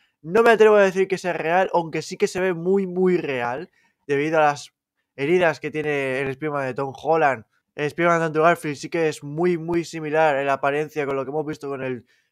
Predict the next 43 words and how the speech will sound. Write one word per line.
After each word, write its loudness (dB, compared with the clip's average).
vídeo 2
filtrado, -2
pero -2
decir -4
que -4
es -8
exactamente -8
igual, -2
y -6
Tobey 0
Maguire 2
se -10
ve 0
exactamente -8
igual 0
que -12
como -10
se -14
ve -6
hoy -6
en -8
día -4
por 0
imágenes -2
que -10
hemos -4
vis-, -12
que -20
hemos -4
visto -6
por 0
la 0
calle, 2
así -2
que -2
es -6
muy -4
posible -4
que -6
estas -10
imágenes -10
sean -6
ciertas. -4